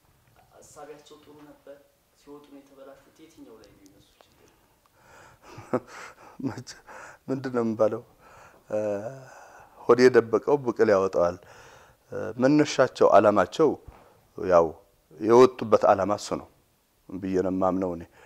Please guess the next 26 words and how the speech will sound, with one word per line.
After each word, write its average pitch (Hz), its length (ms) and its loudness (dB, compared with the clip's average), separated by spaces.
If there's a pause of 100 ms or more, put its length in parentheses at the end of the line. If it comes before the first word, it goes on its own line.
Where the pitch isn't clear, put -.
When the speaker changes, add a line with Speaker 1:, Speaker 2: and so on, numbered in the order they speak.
(320)
Speaker 2:
ኋላ 98 180 4
የተፈጠረ 92 520 0
ነገር 90 280 -6
አለ 85 200 -2
ብዬ 90 180 -2
አላምንም። 82 400 0 (1080)
ስም 147 240 2
ሊቀያየር 110 560 6
ይችላል፣ 82 340 -8
የድርጅት 101 580 -8
ስም 170 200 -8 (240)
ሊቀያየሩት 98 580 2
ይችላሉ። 73 340 -4 (120)
መሰረተ 123 440 4
ዓላማው 101 380 6
ግን 131 140 -4
አንድ 95 220 -2
ነው። 73 140 -16 (1080)
እ፣ 87 160 -12
ትግላቸው፣ 104 540 2
አወጣጣቸው። 95 680 0 (140)
ኋላ 123 280 6
ያቀየሩት 113 500 2
ነገር 98 280 2 (580)
ቢኖር፣ 113 320 4 (800)
እ፣ 98 120 -8